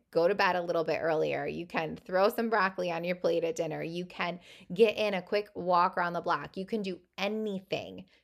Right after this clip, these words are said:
to move the needle. And then you say thank for, thank you to yourself for it,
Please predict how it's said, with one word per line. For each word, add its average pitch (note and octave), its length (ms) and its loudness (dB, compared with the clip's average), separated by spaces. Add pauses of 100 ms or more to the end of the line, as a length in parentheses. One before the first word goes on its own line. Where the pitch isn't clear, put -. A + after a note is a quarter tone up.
to A3+ 160 2
move F#3+ 320 -2
the F3+ 100 -2
needle. F3+ 520 -4 (420)
And F#3 120 -4
then F3 120 -2
you F3 100 -2
say E3+ 180 -6
thank D#3+ 260 -10
for, D3 120 -10 (260)
thank D#3 220 -4
you D3 80 -4
to D3 60 -8
yourself D3 400 -10
for D3 220 -8
it, C#3+ 140 -16